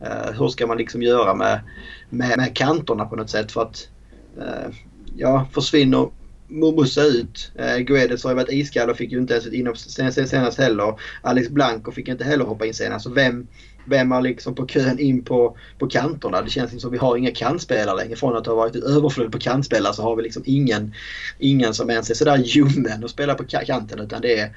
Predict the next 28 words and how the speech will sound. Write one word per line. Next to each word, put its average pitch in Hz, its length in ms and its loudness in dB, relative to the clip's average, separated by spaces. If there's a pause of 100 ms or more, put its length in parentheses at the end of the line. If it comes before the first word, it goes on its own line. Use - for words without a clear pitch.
(300)
det 127 240 0
går 110 140 -2
ner 131 200 2
och - 60 0
liksom 117 200 -6
känna 123 300 -2
efter 117 260 -2
vem 120 220 -6
är 120 60 -6
minst 123 420 -2
djupfrys 131 520 0
och - 60 -6
slänga 120 280 -4
in 113 100 -4
på, 117 140 -2
på, 113 220 2
på 113 140 -2
ka-, 113 220 0
kan-, 123 180 -2
kanterna 127 380 -2
på 107 80 -6
sätt. 104 220 -4
Är 120 60 0
det 110 80 0
kanske 117 240 0
en 135 80 2
Vallejo 147 440 2
som, 120 260 -6